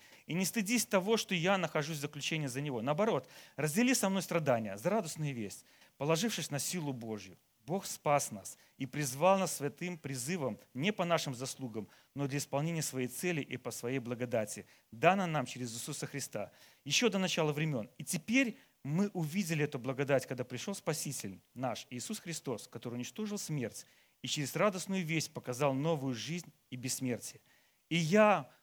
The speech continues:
был поставлен глашатаем, апостолом и учителем этой радостной вести. За это я и страдаю сейчас, но не стыжусь этого, потому что знаю, в кого я поверил, и знаю, что Он способен сохранить то, что я доверил Ему до того дня.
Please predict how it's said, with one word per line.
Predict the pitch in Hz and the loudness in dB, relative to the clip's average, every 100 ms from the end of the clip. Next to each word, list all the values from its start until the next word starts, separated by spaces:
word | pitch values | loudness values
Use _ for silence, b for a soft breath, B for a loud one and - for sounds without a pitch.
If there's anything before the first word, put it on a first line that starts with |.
| - | -4
был | 190 | -2
поставлен | 190 160 190 180 165 | 0 2 4 2 4
глашатаем, | 156 160 180 185 135 107 127 | 4 6 4 4 2 -4 0
апостолом | 131 - 180 196 - 131 120 B B B | -2 0 -2 0 0 0 0 B B B
и | 143 | -2
учителем | 156 156 220 - 165 151 | 0 2 0 2 0 2
этой | 135 143 | 0 2
радостной | 151 135 147 139 | 2 0 -2 -2
вести. | 135 110 - - _ | -2 -4 -10 -18 _
За | 107 156 | 0 4
это | 254 254 | 4 4
я | 165 190 | 2 2
и | |
страдаю | 156 160 143 143 | 2 0 4 4
сейчас, | 127 120 - 110 - b b | 2 -4 -4 -4 -8 b b
но | 143 | -2
не | 180 180 | 0 0
стыжусь | 214 196 220 - | 0 0 -2 -2
этого, | 139 120 98 | -2 -2 -8
потому | - - 160 170 | -10 -6 -4 -4
что | - | -6
знаю, | 120 110 151 180 143 | -10 -4 -2 0 0
в | - | -2
кого | 113 120 | -6 -4
я | 117 | -4
поверил, | 113 107 110 90 82 b b b | -4 -6 -6 -8 -16 b b b
и | 147 | -6
знаю, | 131 170 190 175 | -2 2 4 4
что | - 156 | 2 0
Он | 156 | 0
способен | - 135 - 196 196 135 107 b | -2 -4 -2 0 0 0 -4 b
сохранить | - 143 131 143 143 - | -6 -6 -2 0 -2 -4
то, | 165 190 190 b b | -4 -4 -4 b b
что | - 143 | -6 -2
я | 131 | 0
доверил | 123 120 170 139 | 0 0 0 0
Ему | 127 123 | 0 -2
до | 110 | -6
того | 110 107 120 | -8 -6 -6
дня. | 107 101 | -4 -4